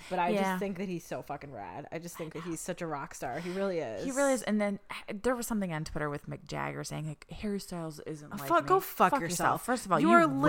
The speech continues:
Speaker 1: literally an old hag.
Speaker 2: <laughs>
Speaker 1: Go,
Speaker 2: He is.
Speaker 1: go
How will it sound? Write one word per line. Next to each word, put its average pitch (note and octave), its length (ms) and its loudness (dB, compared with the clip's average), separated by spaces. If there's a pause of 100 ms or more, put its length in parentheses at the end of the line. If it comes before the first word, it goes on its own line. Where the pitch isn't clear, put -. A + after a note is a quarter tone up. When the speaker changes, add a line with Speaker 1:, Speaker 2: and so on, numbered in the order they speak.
Speaker 1:
literally E4 400 6
an C#4+ 200 2
old G3 260 2
hag. D3 680 -6 (240)
Speaker 2:
<laughs> F3+ 140 6
Speaker 1:
Go, B3+ 540 8 (320)
Speaker 2:
He A3 220 -6
is. A#3 360 4
Speaker 1:
go A3 340 6